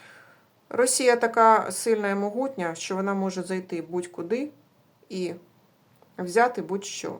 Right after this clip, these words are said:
І ніхто не повинен агризатися. І все. Ну, це повний бред. Це повний бред.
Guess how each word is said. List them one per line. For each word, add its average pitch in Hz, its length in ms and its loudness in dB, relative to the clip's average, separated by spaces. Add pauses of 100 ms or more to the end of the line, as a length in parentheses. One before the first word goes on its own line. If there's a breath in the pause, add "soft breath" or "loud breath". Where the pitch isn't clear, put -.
І 185 100 -6
ніхто 190 340 -2
не 196 100 0
повинен 185 500 -2
агризатися. 175 840 -6 (1500)
І 226 80 -6
все. - 260 -12 (3000 soft breath)
Ну, 202 160 -4
це 185 160 -6
повний 247 320 0
бред. 175 280 -4 (640)
Це 190 80 -10
повний 226 440 -2
бред. 170 400 -8